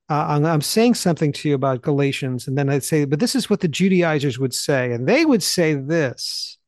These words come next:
And I would be talking in the, you know, the Judaizer's voice, and then I was talking about the people who teach rewards theology.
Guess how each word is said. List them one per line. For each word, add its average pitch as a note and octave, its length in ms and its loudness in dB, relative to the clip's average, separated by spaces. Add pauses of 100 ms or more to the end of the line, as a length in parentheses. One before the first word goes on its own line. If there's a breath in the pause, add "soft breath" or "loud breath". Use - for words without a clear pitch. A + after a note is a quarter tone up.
(480)
And D3+ 140 2
I D3+ 80 2
would D3+ 60 4
be D#3 40 2
talking G#3 460 2
in F3 160 2
the, D#3+ 200 2 (360)
you D3 140 0
know, D3 340 0
the D3 140 0
Judaizer's D#3+ 540 0
voice, C#3 380 0
and C3+ 100 0
then D#3 100 2
I F3 80 2
was E3 120 2
talking E3+ 320 -2
about D3 280 0 (280 loud breath)
the D#3 60 -2
people A3 260 0
who E3+ 80 2
teach F3 240 -2
rewards E3+ 440 -2
theology. - 720 -10